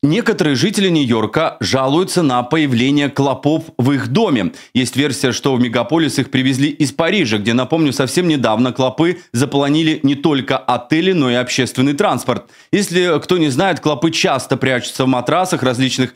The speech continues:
обивках, и в основном насекомые выползают на охоту ночью. Если вы заметили клопов дома, лучше сразу же обратиться к специалистам. Самостоятельно вывести их очень сложно.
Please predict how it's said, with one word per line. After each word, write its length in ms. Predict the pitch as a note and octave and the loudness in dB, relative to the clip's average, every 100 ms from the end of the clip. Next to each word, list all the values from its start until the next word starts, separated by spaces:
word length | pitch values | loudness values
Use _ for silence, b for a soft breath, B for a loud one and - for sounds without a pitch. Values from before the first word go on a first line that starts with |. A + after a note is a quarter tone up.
| b | b
обивках, 640 | b C3+ A2+ E3 G3+ E3 - | b -4 0 -2 0 -2 -2
и 60 | |
в 60 | C3+ | -2
основном 460 | B2+ C#3 C#3+ F#3 D3+ | 0 0 0 2 0
насекомые 680 | C3 B2+ E3 F#3+ D#3 A#2 B - | 0 -2 0 0 0 -2 B -2
выползают 680 | D#3 D3+ D3 B2 F3 E3 | 0 0 0 0 0 0
на 140 | D#3 C3+ | 0 0
охоту 400 | - D#3+ D#3+ F3+ | 0 -2 0 0
ночью. 520 | G3+ A#2+ - G2+ D#2+ B B | 2 0 0 -2 -2 B B
Если 280 | E3 A3 G#3 | -2 0 2
вы 120 | E3 | 2
заметили 420 | D3+ C#3+ F#3 F#3 | 2 0 0 -2
клопов 460 | E3 E3 D#3 F3+ D#3 | 0 -2 0 -2 0
дома, 320 | B2 F#3+ C#3 | 0 0 2
лучше 320 | A2 C#3 C#3 | 2 0 -2
сразу 320 | C#3 D3+ E3+ E3 | -2 0 0 0
же 140 | E3+ | 0
обратиться 520 | C3 C3 C#3 E3+ F3+ | 0 -2 -2 -2 -2
к 80 | - | -4
специалистам. 880 | - D3+ C#3 D#3 D#3+ G#3+ - A#2+ F#2 B B | -2 -2 0 0 2 0 0 -2 -2 B B
Самостоятельно 680 | D#3+ D#3 D3+ E3+ F#3+ D#3+ | -2 0 0 -2 0 0
вывести 400 | C3 F3 D3+ - | 2 0 0 0
их 140 | D3 - - | -2 -2 -2
очень 280 | D3 C#3 | 0 0
сложно. 520 | C3+ D3+ B2+ G2 F#2 | 0 0 0 0 -4